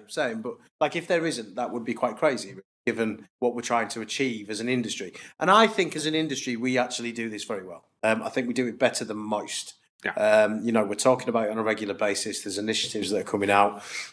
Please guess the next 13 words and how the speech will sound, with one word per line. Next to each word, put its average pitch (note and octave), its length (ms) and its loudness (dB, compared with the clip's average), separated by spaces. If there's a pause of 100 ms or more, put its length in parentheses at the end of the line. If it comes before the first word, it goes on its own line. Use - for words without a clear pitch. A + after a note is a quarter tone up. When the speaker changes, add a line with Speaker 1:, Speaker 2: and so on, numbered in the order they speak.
Speaker 1:
you A2+ 80 4
know, G#2+ 160 6
from, G#2 420 2 (260)
you A2+ 140 0
know, G2 120 0
clients A#2 440 6
such A2+ 180 -2
as G2 120 -2
yourselves A2 480 4
to G2 100 -4
managing G#2 380 6
agents G#2+ 520 2
to G2+ 300 2